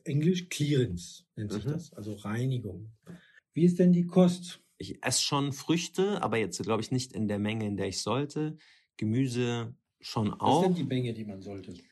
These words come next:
Speaker 1: Weißt
Speaker 2: Naja,
Speaker 1: du das?
Speaker 2: täglich?
Speaker 1: Also täglich, man sagt eine Handvoll oder es gibt die fünf zu eins Regel. Also man sollte fünf Obst o-, oder Gemü-, und, und oder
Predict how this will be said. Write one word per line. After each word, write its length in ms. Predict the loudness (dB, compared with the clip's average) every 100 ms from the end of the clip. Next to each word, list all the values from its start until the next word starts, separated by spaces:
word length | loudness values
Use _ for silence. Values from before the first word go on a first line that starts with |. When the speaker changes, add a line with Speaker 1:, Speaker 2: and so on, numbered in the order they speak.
| _ -12
Speaker 1:
Weißt 120 | -6 -2
Speaker 2:
Naja, 140 | -2
Speaker 1:
du 40 | -2
das? 60 |
Speaker 2:
täglich? 640 | -4 -2 -2 -2 -4 -8 -20 _ _ _ _ _ _
Speaker 1:
Also 140 | -10 -10
täglich, 560 | 4 4 4 2 0 0
man 140 | -2
sagt 320 | -2 -2 -4
eine 180 | -10 -6
Handvoll 880 | 2 2 2 2 4 4 2 -2 -10
oder 200 | -10 -6
es 140 | -6 -6
gibt 220 | -10 -6
die 320 | -4 -2 -4
fünf 280 | -6 -4 -4
zu 140 | -4 -8
eins 260 | -6 -6
Regel. 320 | -6 -6 -8
Also 180 | -10 -12
man 120 | -14 -10
sollte 380 | -10 -8 -10 -12 _ -20 -20 _
fünf 460 | -12 4 8 8 6 -2 -14 _ _ _ _ -16 -2
Obst 320 | 0 0 2
o-, 160 | 2 4
oder 240 | 4 4
Gemü-, 360 | 2 2 2 4
und, 240 | 2 2
und 200 | -2 0
oder 160 | 2 4